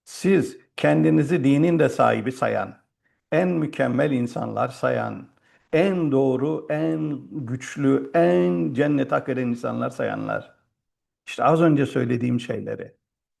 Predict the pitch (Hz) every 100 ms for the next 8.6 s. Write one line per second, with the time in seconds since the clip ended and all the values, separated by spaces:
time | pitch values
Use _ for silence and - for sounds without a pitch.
0 | - 131 139 139 151 147 151 139 139 143
1 | 143 123 - 135 120 120 117 117 120 120
2 | - 113 110 110 107 104 104 - _ _
3 | - 143 165 135 120 - - _ _ -
4 | 175 127 110 156 - - - _ _ 123
5 | 127 131 123 131 - 123 120 127 127 123
6 | 123 117 110 117 113 107 117 117 107 101
7 | 104 - - - - 165 135 - - -
8 | 113 101 95 - 135 127